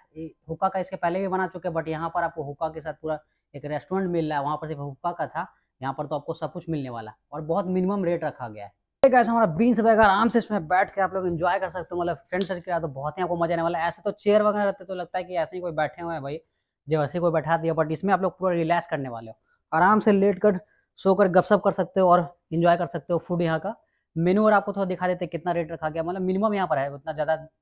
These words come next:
चार्ज नहीं है। तो overall गाइस यहाँ का आपको दिखा दें इंटीरियर बहुत ही खूबसूरत लगा।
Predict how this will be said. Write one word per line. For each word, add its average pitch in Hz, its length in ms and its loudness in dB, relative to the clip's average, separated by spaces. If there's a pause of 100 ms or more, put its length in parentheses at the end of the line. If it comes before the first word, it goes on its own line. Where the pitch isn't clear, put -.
चार्ज 147 220 -2
नहीं 143 220 -8
है। 143 180 -14
तो 208 260 -8
overall 226 340 6
गाइस 226 240 4
यहाँ 208 200 -4
का 214 100 0
आपको 214 160 -2
दिखा 190 260 -6
दें 190 80 -4
इंटीरियर 190 240 -2
बहुत 147 320 -8
ही 185 60 -10
खूबसूरत 175 280 -6
लगा। 175 220 2